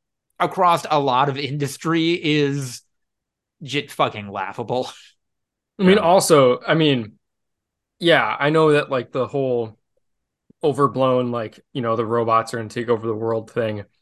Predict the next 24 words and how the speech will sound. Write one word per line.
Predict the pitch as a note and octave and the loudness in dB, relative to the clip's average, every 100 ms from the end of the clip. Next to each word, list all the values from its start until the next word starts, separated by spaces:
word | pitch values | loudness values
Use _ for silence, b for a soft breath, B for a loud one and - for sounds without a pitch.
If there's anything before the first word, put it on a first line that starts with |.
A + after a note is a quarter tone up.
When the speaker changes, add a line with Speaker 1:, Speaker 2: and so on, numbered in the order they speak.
| _ _ _ _ - | _ _ _ _ -2
Speaker 2:
is, | B2+ B2+ A#2 - - - | 0 0 0 -4 -6 -6
you | B2+ | -4
know, | A2+ | -2
one | A#2+ | -2
of | A2+ | -2
those | A2+ - | -4 -4
fears | - A#2 A#2 | -6 -4 -6
with | C3 | -6
A | C#3+ C3 | -2 2
I. | C3 C#3+ C3+ b b b b | 2 2 -2 b b b b
They're | D#3 F#3+ | 0 2
not | C#4 C4 | 4 2
offering | D3+ F#3+ G#3 F#3+ E3 | 0 0 2 0 2
any | D3+ C#3 | 2 0
safeguards | - C#3+ D3 D3 D3+ D3 C3+ | -2 0 0 0 -4 -2 -4
against | C3 C#3+ D3 A2+ | -6 -6 -6 -2
that | D3 G3+ D3 | 2 2 0
either. | B2+ E3+ F3 C3+ A2 | -2 0 0 0 -2
They're | D#3 | -6
just | E3 D#3+ | -4 -2
saying, | F#3+ F3 C#3+ | 0 0 2
"Don't | E3+ E3+ B2+ | 2 2 -2
worry | D3 E3+ A#2+ | -4 -4 -6
about | G#2 | -10